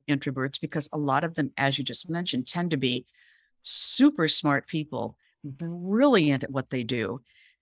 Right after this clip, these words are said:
And one-on-one, they're charming and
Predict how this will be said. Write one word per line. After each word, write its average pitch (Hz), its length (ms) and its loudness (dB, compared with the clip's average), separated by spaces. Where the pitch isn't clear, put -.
And 151 420 4
one-on-one, 175 1040 2
they're 160 320 2
charming 190 840 2
and 151 420 4